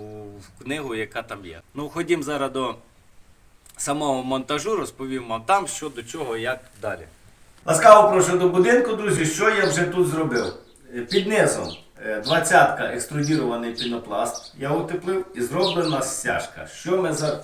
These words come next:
прорізана вже шкраба підготовлена, бачите, не хотів, щоб пилити, і проведено, е, фаза нуль і заземлення. Три, три проводи, які нам будуть потрібні.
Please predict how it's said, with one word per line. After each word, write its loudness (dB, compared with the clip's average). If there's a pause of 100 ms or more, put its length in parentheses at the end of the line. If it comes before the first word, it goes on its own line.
прорізана 0
вже -4
шкраба 2
підготовлена, 2
бачите, -2
не -4
хотів, -8
щоб -6
пилити, -8
і -10
проведено, 2 (560)
е, -4 (280)
фаза 4
нуль 0
і -6
заземлення. -6 (280)
Три, 0
три -4
проводи, -2
які -2
нам 0
будуть -6
потрібні. -10